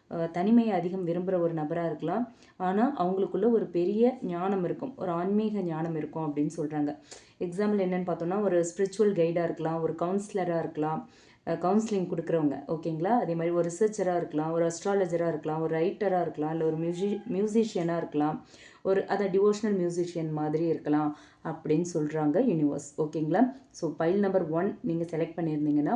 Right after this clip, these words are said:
உங்களுக்கான ரீடிங் இதுதான். அடுத்து பைல் நம்பர் டூ நீங்க செலக்ட் பண்ணியிருக்கீங்க அப்படின்னா, அந்த கலெக்டிவ்ஸ்க்கான ரீடிங் என்ன அப்படின்னு பார்க்கலாம்.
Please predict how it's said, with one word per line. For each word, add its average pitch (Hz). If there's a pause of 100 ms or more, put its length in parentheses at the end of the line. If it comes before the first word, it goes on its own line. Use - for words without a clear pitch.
உங்களுக்கான 160
ரீடிங் 147
இதுதான். 143 (360)
அடுத்து 170 (100)
பைல் 226
நம்பர் 196
டூ -
நீங்க 170
செலக்ட் 165
பண்ணியிருக்கீங்க 151
அப்படின்னா, 147 (400)
அந்த 214
கலெக்டிவ்ஸ்க்கான 165
ரீடிங் 151
என்ன 143
அப்படின்னு 135
பார்க்கலாம். 143